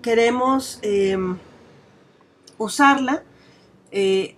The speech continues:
de manera que nos queden dos ecuaciones y dos incógnitas, pues, para poder encontrar la solución. <coughs> También tenemos nuestros vectores, eh,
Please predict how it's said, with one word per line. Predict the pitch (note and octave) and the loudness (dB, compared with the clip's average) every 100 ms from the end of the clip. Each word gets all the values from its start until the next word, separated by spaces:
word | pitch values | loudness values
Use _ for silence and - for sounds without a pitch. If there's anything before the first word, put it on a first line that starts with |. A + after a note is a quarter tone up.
| F#3 | -2
de | A3+ | 2
manera | B3 B3+ C#4 C#4+ | 4 4 4 2
que | C#4+ | 0
nos | A#3+ - | -4 -2
queden | C4 C4 | 0 2
dos | C4 D#4+ | 4 2
ecuaciones | F#4 E4+ D#4 E4 D#4 D#4+ E4+ - - _ _ | 0 0 0 2 4 4 0 -8 -20 _ _
y | B3+ A#3+ | -6 0
dos | A3+ A3+ | 0 4
incógnitas, | C#4+ C#4+ D#4+ D#4+ D4+ D4+ D#4 | 2 4 6 6 4 2 -4
pues, | C#4 | -6
para | - A3+ F#3 | -4 -4 -4
poder | F#3 F#3 | -6 -4
encontrar | G3 G3 F3 E3 E3+ | -6 -6 -8 -8 -8
la | F3+ | -8
solución. | G#3 G#3 - D#4+ E4+ E4 _ _ _ _ _ - - - _ _ _ | -10 -10 -4 0 0 0 _ _ _ _ _ -20 -20 -20 _ _ _
<coughs> | - - D#4 - - - - - | 0 0 -4 -4 -6 -10 -20 -2
También | D4+ D#4 C#4+ C#4 C#4+ - _ - | 4 4 4 2 -2 -6 _ -8
tenemos | A#3+ B3+ C4+ C#4 C4+ | -4 -2 -2 -2 -6
nuestros | A3+ G#3+ G#3 G#3 | -8 -8 -8 -8
vectores, | G#3 - C4+ B3 B3+ - - _ - _ _ _ | -10 -4 -4 -2 -6 -12 -20 _ -20 _ _ _
eh, | G3+ G3+ G3+ G3+ - | -6 -2 0 -2 -6